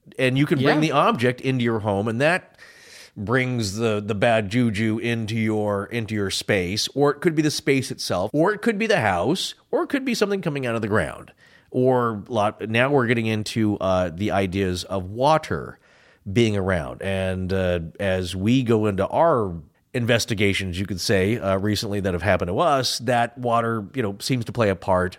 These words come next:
Speaker 1: with limestone in areas that, uh, where the, uh, the Terra there has a lot of, uh, high water content. Uh, trees growing there that require a lot of water. And so that's another big theme.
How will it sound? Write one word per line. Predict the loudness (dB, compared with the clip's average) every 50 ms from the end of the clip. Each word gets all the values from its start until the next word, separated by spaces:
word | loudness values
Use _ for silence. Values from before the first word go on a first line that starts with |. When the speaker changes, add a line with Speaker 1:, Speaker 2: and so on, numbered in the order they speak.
| _ _ _
Speaker 1:
with | -6 -6 -2 2
limestone | 4 4 4 4 2 0 -4 -2 0 2 2 2 2 0 -2 -4 -8 -14 -20 -20 _ _ _
in | -8 -8 -6
areas | -2 0 2 4 4 4 2 0 -2 -2
that, | 0 2 2 2 0 -2 -2
uh, | 0 0 0
where | 0 0 -2 -2
the, | -2 -2 -2 -2 -2 -2
uh, | -4 -4
the | -4 -6 -6
Terra | -2 0 2 2 2 2 2 0
there | 0 0 0 0 -2 -4 -6 -18 -20 -20 -20 _ _
has | -4 -4 -2 -2
a | -2
lot | -2 0 0 2 2
of, | 0 2 2
uh, | 2 2 2
high | 2 0 2
water | 2 0 0 0 0 -2
content. | -6 -6 -6 -6 -6 -6 -10 -10 -12 -12 -14 -20 _ _ _ _ _ _ _ _ _ _
Uh, | -6 -4 -2 0 0 0 -2
trees | 0 2 4 6 6 4 2 0 -4 -6 -8 -10 -12 _ _ _ _ _ _ _ _ -10 -2
growing | 2 4 4 4 4 4 4
there | 2 2 2
that | 2 0 -2
require | -6 -6 0 2 4 4 4 2
a |
lot | 0 0 0 0
of | 0 0
water. | 0 0 0 0 -2 -4 -8 -12 -10 -8
And | -6 -4 -2
so | -2 0 0 0 0
that's | 0 -2 -2 -2
another | -4 -4 -4 -2
big | -4 -6 -6
theme. | -4 -4 -4 -4 -4 -6 -8 -10